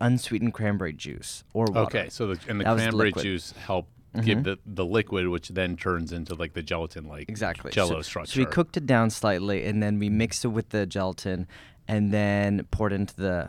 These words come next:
Speaker 1: uh, bun pan or, or, um, a mold, and then we let it set for about twelve hours.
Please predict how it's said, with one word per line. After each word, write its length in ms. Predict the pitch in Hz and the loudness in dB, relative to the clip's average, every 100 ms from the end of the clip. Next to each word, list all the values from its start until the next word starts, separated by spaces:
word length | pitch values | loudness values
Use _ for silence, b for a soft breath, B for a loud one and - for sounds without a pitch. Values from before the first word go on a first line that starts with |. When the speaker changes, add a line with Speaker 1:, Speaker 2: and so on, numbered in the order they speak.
| 95 | -4
Speaker 1:
uh, 260 | 90 82 | -4 -6
bun 280 | 82 95 92 | -4 -4 -4
pan 340 | 87 104 98 | -2 0 2
or, 240 | 104 95 87 B B B | 2 0 -2 B B B
or, 240 | - 101 95 | -2 0 2
um, 340 | 90 87 85 - | 2 -2 -4 -6
a 80 | 101 | -2
mold, 400 | 98 92 107 123 - | 0 2 0 -2 -4
and 200 | 101 101 | -2 2
then 240 | 98 98 | 2 0
we 80 | 98 | 0
let 160 | 98 98 | 0 -2
it 100 | - | -4
set 320 | - 107 147 - | -2 -2 -2 -8
for 460 | - - 104 98 101 b - | -16 -6 -4 -4 -8 b -8
about 220 | 110 107 | -4 -4
twelve 240 | - 101 | -4 -4
hours. 360 | 98 98 120 131 | -2 -2 -4 -8